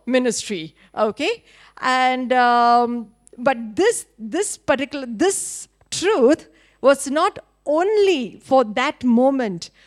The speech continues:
From then on, I started becoming like a lion. I'll go and speak and proclaim the word to all my family members, to whoever I met.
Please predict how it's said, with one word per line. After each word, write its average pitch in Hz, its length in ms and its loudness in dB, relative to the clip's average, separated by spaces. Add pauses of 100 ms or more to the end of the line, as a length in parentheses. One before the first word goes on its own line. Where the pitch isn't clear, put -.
From 247 480 -4
then 339 380 -2 (220)
on, 277 580 0 (100)
I 294 240 0
started 254 580 -2
becoming 247 600 -6 (320)
like 240 160 -4
a 220 40 0
lion. 208 440 -2 (220)
I'll 262 200 4
go 262 100 4
and 262 100 2
speak - 600 -10
and 262 180 0
proclaim 262 480 0
the 233 100 2
word 190 260 -2 (300)
to 339 100 0
all 370 540 4
my 349 240 0
family 269 380 -2
members, 196 680 -6 (300)
to 320 160 2
whoever 302 440 0
I 247 220 2
met. 208 500 -6